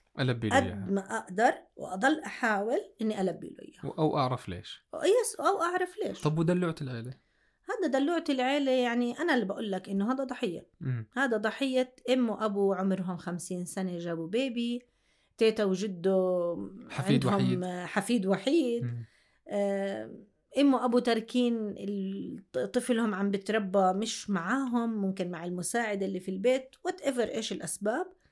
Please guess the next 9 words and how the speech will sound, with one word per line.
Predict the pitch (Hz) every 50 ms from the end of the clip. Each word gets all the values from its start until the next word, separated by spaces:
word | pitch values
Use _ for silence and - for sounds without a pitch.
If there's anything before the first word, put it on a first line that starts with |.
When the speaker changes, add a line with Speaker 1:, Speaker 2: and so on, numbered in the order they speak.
| _ _ _ _ _ _ _ _ _ _ -
Speaker 2:
آه، | 202 202 208 202
فعليًا | 202 - - 262 277 349 349
هذا | 294 247 262 277 254 240
الطفل، | 226 233 - 269 254 - - 262 262 285 302 311 320 - _ _ _ _ _ _ -
آه، | 190 196 196 190 190 190
ضحية | - 202 196 202 196 - 262 254 220 190 180 190 240 277 - _ _ _ _ _ -
لعدم | 185 180 175 175 180 170 131 143 190 226 208 220 196 190 190
وعينا | 202 202 185 190 185 180 180 185 214 240 269 -
إنه | 226 185 180 180 175 175 175 175 175